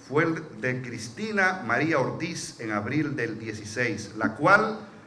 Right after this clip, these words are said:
mediante una acción de amparo, reclamaba a su partido ser inscrita como candidata a regidora en la posición número seis por el municipio cabecera de San Pedro de Macorís.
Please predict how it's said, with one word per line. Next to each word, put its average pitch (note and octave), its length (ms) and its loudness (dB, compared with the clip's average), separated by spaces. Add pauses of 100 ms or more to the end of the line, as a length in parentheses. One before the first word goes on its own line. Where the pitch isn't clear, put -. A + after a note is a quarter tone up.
(240)
mediante C#3+ 440 2
una G#3 220 4
acción G3 320 0
de F3+ 80 4
amparo, C3 640 6 (240)
reclamaba B2+ 680 6
a C#3+ 80 4
su D3 120 0
partido D3 480 0
ser D#3 200 0
inscrita D#3+ 600 0
como D3 240 0
candidata C3 560 4
a B2+ 80 2
regidora F#3+ 760 4 (200)
en B2 120 -2
la B2 160 2
posición C3 500 -2
número E3+ 300 2
seis - 560 0
por A#2+ 220 -2
el A#2+ 60 0
municipio A#2 580 -6
cabecera C#3+ 760 2 (120)
de A2 120 -4
San G2+ 340 -2
Pedro C#3+ 300 4
de A2+ 100 0
Macorís. F#2+ 640 -4